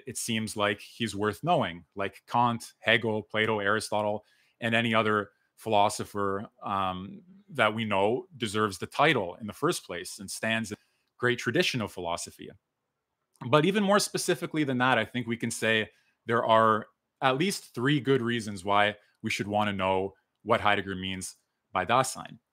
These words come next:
So the first is that he's had a tremendous influence on so many other thinkers in political philosophy and political theory, my discipline,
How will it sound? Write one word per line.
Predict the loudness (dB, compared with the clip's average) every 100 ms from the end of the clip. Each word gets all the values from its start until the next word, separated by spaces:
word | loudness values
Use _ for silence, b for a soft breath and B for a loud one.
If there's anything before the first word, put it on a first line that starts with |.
| _ _ _
So | 0 0
the |
first | 2 2 2 0 -2
is | -2 4
that | 6 6 2 _ _
he's | -8 0
had | 6 6 6
a | 0
tremendous | 0 2 4 4 2 2
influence | -4 -4 -4 -4 -4 -4
on | 0 0 0 -2
so | 0 2
many | 4 4 4
other | 2 0
thinkers | -2 -4 -4 -6 -8 -8
in | -10
political | -8 -4 -4 -4 -10
philosophy | -2 4 4 4 -4 -4
and | -6
political | -6 -10 -8 -12
theory, | -4 2 4 4 2 -4 _ _ _
my | 2 6 6 4 -4
discipline, | -4 -4 -4 -4 -4